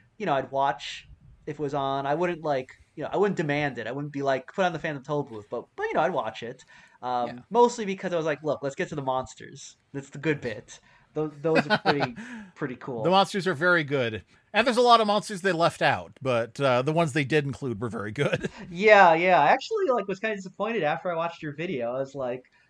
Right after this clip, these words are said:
Speaker 1: I was kinda like, "Yeah, it's too bad we didn't get to see, like, you know, the, um, what is it? The, uh, uh,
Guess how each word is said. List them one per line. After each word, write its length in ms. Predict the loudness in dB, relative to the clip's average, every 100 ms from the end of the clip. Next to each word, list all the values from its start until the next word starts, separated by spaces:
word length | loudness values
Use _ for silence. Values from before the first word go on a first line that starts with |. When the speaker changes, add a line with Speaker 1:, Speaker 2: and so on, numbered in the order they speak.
| -12
Speaker 1:
I 40 |
was 80 | -10
kinda 160 | -6 -4
like, 120 | -2
"Yeah, 100 | -2
it's 160 | -4 -4
too 160 | -4
bad 180 | 2 2
we 60 | 0
didn't 220 | -8 -8
get 140 | -10
to 40 | -10
see, 240 | -12 -6
like, 220 | -4 -4 -8
you 140 | -8
know, 120 | -6
the, 220 | -6 -6 -4
um, 260 | -4 -4 -8
what 140 | -10
is 120 | -8 -12
it? 120 | -14
The, 200 | -10 -6
uh, 320 | -4 -2 -2 -4 -10 _ _
uh, 520 | -10 -6 -4 -4 -4